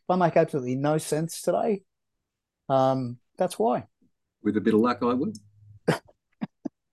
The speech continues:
Speaker 1: Maybe. <laughs> This, the show hinges on you today, Beresford.
Speaker 2: Oh, that,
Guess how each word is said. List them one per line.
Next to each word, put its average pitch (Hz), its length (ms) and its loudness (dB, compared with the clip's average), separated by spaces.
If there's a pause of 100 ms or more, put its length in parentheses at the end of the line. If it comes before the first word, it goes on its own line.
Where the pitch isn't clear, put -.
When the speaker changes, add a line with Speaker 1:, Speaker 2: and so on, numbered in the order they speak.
(240)
Speaker 1:
Maybe. 170 640 0 (540)
<laughs> - 60 2 (1200)
This, 170 180 4 (140)
the 165 140 8
show 196 400 8
hinges 190 340 6
on 165 180 2
you 170 160 4
today, 143 280 -2
Beresford. 143 400 0
Speaker 2:
Oh, 101 180 4
that, 107 180 -2